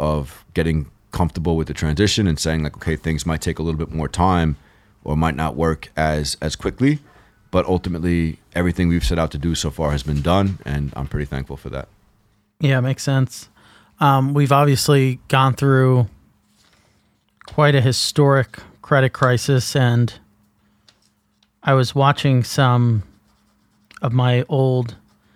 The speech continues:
Speaker 2: hits on C N B C just to sort of, like, see, like, where my blind spots were in assessing the market, like, in my own pontificating, what did I get wrong?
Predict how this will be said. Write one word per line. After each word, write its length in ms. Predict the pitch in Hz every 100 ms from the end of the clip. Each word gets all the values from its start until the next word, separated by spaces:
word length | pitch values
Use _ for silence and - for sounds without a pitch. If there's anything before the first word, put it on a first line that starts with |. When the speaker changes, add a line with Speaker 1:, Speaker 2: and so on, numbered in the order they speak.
| _ _ _ _ _ _
Speaker 2:
hits 460 | 180 160 - - -
on 440 | 139 131 127 127 - _ - - - _ _ _
C 260 | - - 156
N 80 | 147
B 120 | 131
C 460 | - 135 123 123 107 - - _ -
just 260 | 190 -
to 80 | 240
sort 240 | - 202 180
of, 100 | 143
like, 380 | 139 131 - - _ _ _ _ _ _ _ _ _ _ _ _ _ _
see, 500 | - 170 165 156 165
like, 240 | - 123 117
where 360 | - 139 139 143
my 180 | 131 123
blind 340 | 127 131 131
spots 380 | - 151 143 -
were 300 | 151 143 131 -
in 140 | 139
assessing 460 | 127 151 135 147 135
the 40 |
market, 400 | 127 120 131 131
like, 320 | 139 120 - _ _ _ _ _ _ _ _ _ _ _ _ _
in 120 | 151
my 260 | 135 139 135
own 280 | 135 135 120 -
pontificating, 1000 | - 135 - 143 139 - 135 131 123 117
what 160 | 135 -
did 120 | 127
I 140 | 123
get 180 | 123 135
wrong? 380 | 131 131 143